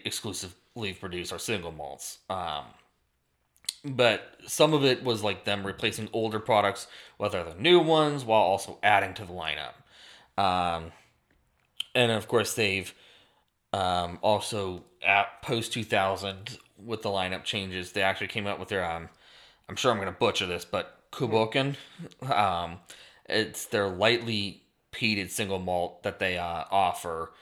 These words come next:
and they only actually dis-, I don't f-, remember exactly how many bottles they produce a year of it,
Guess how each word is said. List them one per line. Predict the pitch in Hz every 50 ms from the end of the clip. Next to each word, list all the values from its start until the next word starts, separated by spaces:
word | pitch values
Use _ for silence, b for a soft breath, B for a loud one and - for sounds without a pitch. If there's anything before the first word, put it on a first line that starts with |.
| B B B B B B B B
and | - 107 107
they | 110 110
only | 113 113 113 110 110 - - - 139 123 107 - - -
actually | 90 95 95 98 - - 131 113 101
dis-, | 90 95 - - - - - _ -
I | - -
don't | - 139 135 - - _ _ _ _ _
f-, | - - - - - - - - _ -
remember | 120 120 113 110 107 104 104 90
exactly | 95 92 95 101 101 - 110 95
how | - 117 107
many | 104 101 98 92
bottles | - 92 92 95 98 95
they | 95 95
produce | - - 92 78 78 _ - 95 95 123 139 -
a | 180
year | 185 185 202 202 202 202 220 214 - - B B B B B B B B B B
of | 180 190 196
it, | 208 208 - -